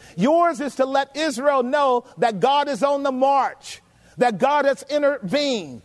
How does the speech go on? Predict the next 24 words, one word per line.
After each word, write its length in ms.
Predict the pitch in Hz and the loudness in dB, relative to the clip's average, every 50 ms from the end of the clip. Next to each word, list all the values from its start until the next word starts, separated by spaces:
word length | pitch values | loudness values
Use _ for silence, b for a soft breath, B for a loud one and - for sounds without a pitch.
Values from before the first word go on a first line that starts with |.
| b b 156 | b b -2
that 240 | 190 247 226 170 | -2 -2 -2 0
God 260 | 147 247 277 294 294 285 | 0 0 2 2 2 0
is 160 | 277 - - - | -2 -6 -8 -6
in 160 | 262 294 294 | -6 -2 -2
the 100 | 254 247 | -2 -2
camp. 380 | - - 285 294 254 196 160 165 | -2 -2 -2 0 0 -2 -2 0
God 300 | 196 247 294 294 294 277 | 0 2 2 2 2 0
is 100 | 254 196 | -4 -2
delivering 840 | 170 262 254 262 254 262 311 311 294 294 294 302 285 285 277 240 B B B | 0 0 -2 0 0 -2 -2 -2 -2 -4 -6 -4 -4 -4 -4 -6 B B B
the 100 | 190 240 | -4 -2
people 300 | 226 277 285 214 247 254 | -2 -2 -4 -2 -2 -2
of 80 | 233 190 | -2 0
God. 300 | 190 277 240 208 170 - - _ _ _ _ _ _ - | 0 0 0 0 -2 -4 -10 _ _ _ _ _ _ -4
I 60 | - 240 | -2 -2
wish 180 | 285 277 220 | 0 0 0
I 100 | 262 254 | 0 2
had 180 | 247 240 233 - | 2 0 0 -2
time, 240 | 269 254 233 208 190 | -4 -4 -4 -4 -4
but 160 | 220 - - | -4 -4 -4
think 180 | 294 311 233 | -6 -4 -2
about 320 | 254 196 226 226 208 190 - | -2 0 0 0 -2 -2 -2
this. 260 | 226 196 170 160 - b b b b b b b b b b b b b b b b b b _ _ | -4 -4 -4 -6 -10 b b b b b b b b b b b b b b b b b b _ _
She's 400 | - - - 254 294 320 359 - | -16 -8 -4 0 0 0 0 -2
speaking 800 | - - - - 277 320 330 311 - 233 214 185 185 196 208 220 | -6 -14 -10 -4 -2 0 0 -2 -2 -6 -6 -4 -4 -4 -6 -6